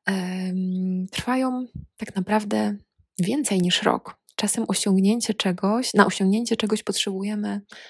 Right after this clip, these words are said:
dłuższego okresu czasu niż tylko rok.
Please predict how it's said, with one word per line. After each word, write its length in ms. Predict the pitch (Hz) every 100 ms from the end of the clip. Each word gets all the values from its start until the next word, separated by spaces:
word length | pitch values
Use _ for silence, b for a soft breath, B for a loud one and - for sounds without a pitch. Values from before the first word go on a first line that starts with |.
| B -
dłuższego 960 | 190 190 - - 226 226 202 185 185 - _
okresu 420 | 262 - 185 - -
czasu 440 | - 190 - 196
niż 440 | 185 185 180 -
tylko 360 | - 185 - 180
rok. 320 | - - -